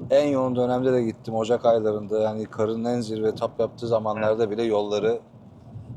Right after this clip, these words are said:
Speaker 1: e, trafiğe açık tutuyor. Onu becerebiliyorlar
Speaker 2: Evet.
Speaker 1: yani. Benzin istasyonları açık olmasa da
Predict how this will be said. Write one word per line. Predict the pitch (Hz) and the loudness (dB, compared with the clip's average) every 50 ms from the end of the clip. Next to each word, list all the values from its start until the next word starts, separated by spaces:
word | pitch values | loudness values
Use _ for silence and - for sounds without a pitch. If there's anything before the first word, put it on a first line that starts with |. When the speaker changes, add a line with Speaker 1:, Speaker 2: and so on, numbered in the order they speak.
| - - | -12 -10
Speaker 1:
e, | 95 95 98 98 95 95 101 98 98 101 98 95 95 101 104 104 - - - - - - - - - | -6 -4 -2 -2 -2 -2 -2 -2 -4 -4 -4 -6 -6 -8 -10 -12 -14 -16 -16 -16 -12 -12 -10 -4 -2
trafiğe | 135 127 117 - 127 123 110 | 0 0 2 2 2 0 0
açık | 110 - - - - | 0 -2 -6 -16 -16
tutuyor. | - 104 - - 107 110 113 - | -18 -14 -8 -6 -6 -4 -4 -4
Onu | 127 123 131 123 | -2 -2 0 0
becerebiliyorlar | 120 113 117 117 110 113 107 107 107 107 101 98 95 92 87 85 | 0 0 2 2 2 2 2 0 0 0 2 2 2 2 0 -2
Speaker 2:
Evet. | 87 87 87 85 | -6 -10 -14 -14
Speaker 1:
yani. | 85 - - - - - - - - - - 107 | -16 -20 -20 -20 -20 -20 -20 -20 -14 -10 -6 -4
Benzin | 110 110 117 117 | -4 -4 -4 -4
istasyonları | 113 - - 117 107 - - 117 113 113 | -4 0 0 0 0 0 -4 -2 -2 -2
açık | 113 107 - - | -2 -2 -2 0
olmasa | 123 123 117 113 98 - 107 101 | 2 2 2 0 -4 -4 -4 -2
da | 113 127 - | -2 -2 -2